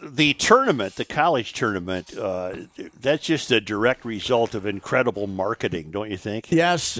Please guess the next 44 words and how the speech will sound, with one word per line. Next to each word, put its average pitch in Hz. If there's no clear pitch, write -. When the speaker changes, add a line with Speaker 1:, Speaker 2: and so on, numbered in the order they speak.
Speaker 2:
and 151
we 175
used 269
to 214
all, 165
in 160
the 147
one-class 180
system, 139
my 127
mother's 151
bridge 131
club 120
would 139
all 151
fill 156
out 151
the 151
eight-team 151
state 151
high 143
school 139
league 139
bracket 131
and 110
throw 131
Speaker 1:
Right. 135
Speaker 2:
a 127
buck 131
in 139
a 127
piece, 135
and 123
they 127
thought 123
they 127
were 110
risking 117
their 101
small 123
fortune, 117
you 117
know? 113
Speaker 1:
Right, 104